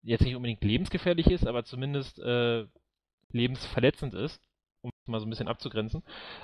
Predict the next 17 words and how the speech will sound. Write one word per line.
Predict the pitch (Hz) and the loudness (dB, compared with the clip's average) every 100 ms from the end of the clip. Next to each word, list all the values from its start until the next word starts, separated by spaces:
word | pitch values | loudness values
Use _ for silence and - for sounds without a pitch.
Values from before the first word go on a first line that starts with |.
| - | 0
Ähm, | 131 117 120 117 - | 4 4 4 -2 -6
und | 127 120 | 0 8
da | 143 | 8
muss | 185 | 8
ich | 170 - | 10 10
ehrlich | 139 - | 10 -6
sagen, | 135 135 | -8 -8
da | 107 127 131 | -6 -6 -6
war | 123 | -6
ich, | 123 - - - - _ _ _ - | -8 -12 -18 -20 -20 _ _ _ -12
äh, | 120 113 110 104 _ - _ _ - | -8 -8 -10 -14 _ -20 _ _ -10
von | 120 | -4
der | 113 107 | -2 -2
Sicherheitskraft | - - 170 175 - - 160 - 110 | -2 -2 0 4 4 4 0 -16 -18
oder | 113 | -18
von | - 110 | -16 -18
dem, | 104 104 | -18 -20